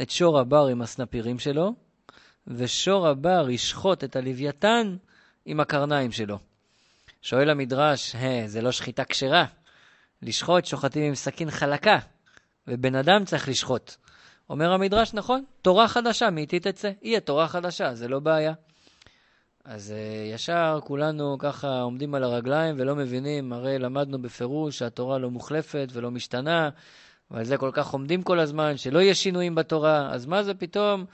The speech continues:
לעתיד לבוא תורה חדשה? גם הסודות האלה וגם ההלכות האלה לא כל כך, אה, מסתדר לנו.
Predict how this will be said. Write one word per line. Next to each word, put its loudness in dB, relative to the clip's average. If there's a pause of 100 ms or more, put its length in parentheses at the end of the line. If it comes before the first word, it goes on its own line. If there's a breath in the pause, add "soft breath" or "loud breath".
(400 loud breath)
לעתיד 2
לבוא 6
תורה 2
חדשה? 2
גם 2
הסודות 2
האלה 6
וגם 2
ההלכות 2
האלה 0
לא 2
כל 0
כך, 2
אה, 4
מסתדר 2
לנו. -2